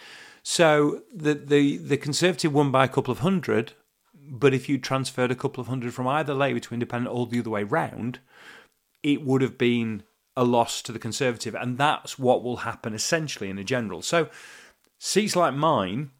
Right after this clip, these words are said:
which is a key target for Labour in the general election, haven't been regained as far as the local election is concerned, but would be more than likely in a general.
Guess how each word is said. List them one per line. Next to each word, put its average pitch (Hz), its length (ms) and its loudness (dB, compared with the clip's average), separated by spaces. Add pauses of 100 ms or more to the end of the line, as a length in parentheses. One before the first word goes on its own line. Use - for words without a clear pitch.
(200)
which 147 240 -2
is 131 80 0
a 131 40 -2
key 151 300 -2
target 131 480 0
for 123 120 -6
Labour 113 560 0 (260)
in 123 240 2
the 113 80 -2
general 156 420 2
election, 92 560 -4 (680)
haven't 160 520 0
been 131 320 -2
regained 113 720 -2 (840)
as 120 120 -6
far 120 240 2
as 98 80 -4
the 110 80 -2
local 170 340 2
election 101 260 -4
is 92 120 -12
concerned, 104 520 -10 (400)
but 139 200 0
would 135 440 4
be 110 280 -2 (100)
more 120 320 2
than 113 180 -4
likely 120 400 -2
in 104 120 -4
a 104 40 -4
general. 107 480 -4